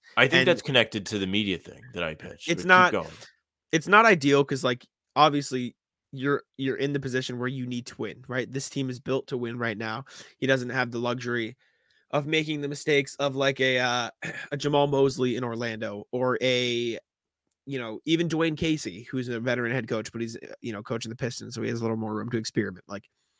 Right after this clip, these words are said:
Speaker 2: Joe Mazzulla is a first-year head coach, and, and Dwayne Casey was a bad example 'cause he's not a first-year head coach. Like,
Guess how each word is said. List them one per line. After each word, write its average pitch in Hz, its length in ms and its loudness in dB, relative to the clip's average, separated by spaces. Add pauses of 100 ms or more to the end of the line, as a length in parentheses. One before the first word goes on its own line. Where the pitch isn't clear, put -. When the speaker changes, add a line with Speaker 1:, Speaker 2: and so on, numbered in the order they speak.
(800)
Speaker 2:
Joe 165 160 6
Mazzulla 170 340 10
is 143 100 2
a 143 40 2
first-year 147 400 6
head 135 160 6
coach, 120 340 2
and, 127 160 2
and 123 280 -4
Dwayne 131 200 0
Casey 127 220 0
was 117 120 -4
a 117 40 -8
bad 110 140 -2
example 117 320 -4
'cause 120 80 -6
he's 110 120 -8
not 110 100 -4
a 110 40 -6
first-year 110 320 -2
head 110 120 -8
coach. 98 240 -10
Like, 107 200 -8